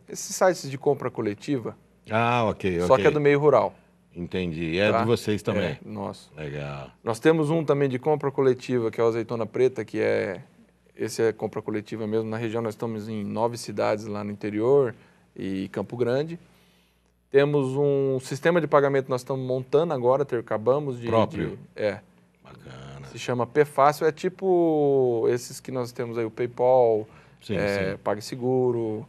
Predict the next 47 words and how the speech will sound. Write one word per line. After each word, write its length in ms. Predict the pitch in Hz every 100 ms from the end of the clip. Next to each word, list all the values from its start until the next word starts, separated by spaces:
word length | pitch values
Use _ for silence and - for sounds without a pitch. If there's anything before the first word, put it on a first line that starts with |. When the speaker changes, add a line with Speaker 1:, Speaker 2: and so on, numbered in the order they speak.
| - _
Speaker 1:
tem 100 | -
Speaker 2:
Mas 100 | 113
esse 40 | 127
é 160 | 131
Speaker 1:
vários. 160 | 135 -
Speaker 2:
próprio 300 | 113 117 123
de 60 | 120
vocês, 480 | 120 117 - 78 95
Speaker 1:
Nós, 220 | 117 131
Speaker 2:
que 40 |
vai 140 | 92 101
Speaker 1:
nós 80 | 127
Speaker 2:
aceitar 280 | 131 143
Speaker 1:
montamos. 100 | 147 131
Speaker 2:
todos 300 | 107 101 92
os 60 |
cartões, 680 | - 78 - 113 117 117 104
Speaker 1:
Todos, 180 | 95 95
já 160 | 135 151
Speaker 2:
aceita 400 | 160 180 196 190
Speaker 1:
aceita 20 |
tudo. 280 | - 170 160
Na 80 | 170
verdade, 440 | 175 175 214 196
hoje, 420 | 202 214 196 147 - - _ _
ele 220 | 131 143
já 160 | 156
tá 160 | 151 160
fazendo 440 | 151 156 147 156
aí 580 | 147 147 143 131 113 110
em 200 | - 120 - _
torno 200 | - 127
de 100 | 123
duas 260 | 127 139 127
mil 100 | 143
e 40 |
quinhentas 240 | 165 151 135
operações 520 | 139 135 123 143 139
dia. 380 | 123 135 117 95 _ _ -
Speaker 2:
Olha. 400 | 92 82 73 -
Speaker 1:
Porque 560 | - 117 117 120 135 139
é 180 | 127 131
só 280 | 123 - 143
usando 300 | 170 165 175 - _ _ -
pros, 400 | 175 208 190 151
pros 280 | - 156 143
nossos, 680 | 143 160 - 180 165 -